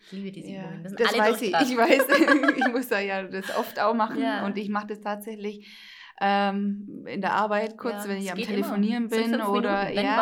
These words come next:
Speaker 1: überhaupt.
Speaker 2: letztendlich oder beim,
Speaker 1: Ja.
Speaker 2: beim Joggen in der
Speaker 1: Ja.
Speaker 2: kurzen, äh, Intervall, äh, Pausephase
Speaker 1: Ja.
Speaker 2: wird gedehnt
Speaker 1: Super.
Speaker 2: sozusagen.
Speaker 1: Perfekt.
Speaker 2: Also man kann das sehr
Speaker 1: Ja.
Speaker 2: gut einbauen und das ist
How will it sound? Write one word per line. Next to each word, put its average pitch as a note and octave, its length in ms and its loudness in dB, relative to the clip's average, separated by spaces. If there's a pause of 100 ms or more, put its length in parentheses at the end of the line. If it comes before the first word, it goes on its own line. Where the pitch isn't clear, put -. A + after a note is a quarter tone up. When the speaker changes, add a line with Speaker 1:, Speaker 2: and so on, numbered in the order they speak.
(120)
Speaker 1:
überhaupt. F#3+ 180 -8
Speaker 2:
letztendlich G3+ 640 -10
oder G3 200 -6
beim, F#3+ 220 -4
Speaker 1:
Ja. F#3+ 40 -6
Speaker 2:
beim F#3 240 -6
Joggen A3+ 380 -8
in G3 140 -8
der F#3+ 100 -6
Speaker 1:
Ja. F#3 140 -8 (300)
Speaker 2:
kurzen, G#3 600 -4 (200)
äh, F3 300 -10
Intervall, F#3+ 400 -2
äh, - 420 -10 (100)
Pausephase C#4 760 2
Speaker 1:
Ja. G3 320 -4
Speaker 2:
wird G3 240 -6
gedehnt G#3+ 540 -2
Speaker 1:
Super. - 320 -12
Speaker 2:
sozusagen. A3+ 460 -6
Speaker 1:
Perfekt. A3 220 -6
Speaker 2:
Also F#3+ 240 -10
man F#3 140 -10
kann F#3+ 180 -10
das F#3+ 160 -10
sehr G3 120 -8
Speaker 1:
Ja. - 60 -14
Speaker 2:
gut G#3+ 200 -8
einbauen G3 400 -4
und F#3+ 80 -8
das F#3 100 -20
ist F#3+ 140 -18